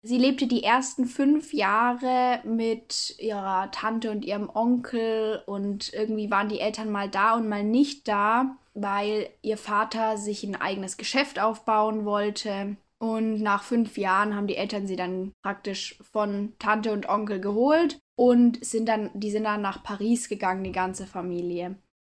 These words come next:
Das kann man mehr oder weniger auch fliehen nennen, weil es ist nämlich so gewesen, also es gab in der Demokratischen Republik Kongo damals einen Diktator und der hat so eine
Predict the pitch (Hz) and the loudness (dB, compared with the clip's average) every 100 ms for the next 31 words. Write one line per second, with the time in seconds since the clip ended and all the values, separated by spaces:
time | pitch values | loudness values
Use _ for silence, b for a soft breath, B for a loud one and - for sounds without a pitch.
0 | _ 233 226 - - - 233 269 262 247 | _ -2 -2 -8 -8 0 4 6 6 6
1 | 233 233 226 233 220 202 196 - 247 240 | 4 4 2 2 4 2 0 -2 4 8
2 | 269 311 320 285 277 277 294 285 269 220 | 10 10 8 6 6 6 6 6 4 2
3 | 208 214 226 226 233 220 - 214 208 - | 2 2 2 0 -2 -4 -6 -6 -6 -8
4 | 208 208 202 - 233 247 233 226 226 220 | -6 -6 -6 0 2 2 2 2 2 0
5 | 214 - 214 214 202 214 208 208 - - | -8 -6 -4 -4 -4 0 0 0 -10 -10
6 | 208 202 202 196 185 180 175 175 185 - | -6 -4 -4 -4 -4 -2 -2 -4 -6 -10
7 | - 202 196 190 196 190 196 202 190 190 | -6 -4 -4 -4 -6 -6 -8 -8 -8 -8
8 | 185 180 240 233 240 240 220 202 196 190 | -10 -6 0 2 2 0 -2 -2 -2 -4
9 | - 214 214 190 - - 226 285 302 330 | -4 -4 -2 -4 -4 0 2 2 2 6
10 | 349 392 - _ _ 233 240 240 240 220 | 6 4 0 _ _ 0 4 4 2 0
11 | 220 220 220 214 208 202 190 190 190 | -2 -4 -4 -4 -4 -4 -4 -6 -8